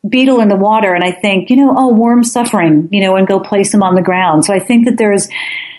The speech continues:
there are little ways that I can just, um,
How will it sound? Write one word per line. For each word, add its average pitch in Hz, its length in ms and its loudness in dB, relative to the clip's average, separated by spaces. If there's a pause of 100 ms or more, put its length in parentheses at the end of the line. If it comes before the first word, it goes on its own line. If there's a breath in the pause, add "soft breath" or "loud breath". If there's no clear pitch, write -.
there 214 140 0
are 220 80 2
little 262 640 2
ways 214 500 2
that 208 120 0
I 190 100 0
can 202 240 0
just, - 540 -4 (120)
um, 165 560 0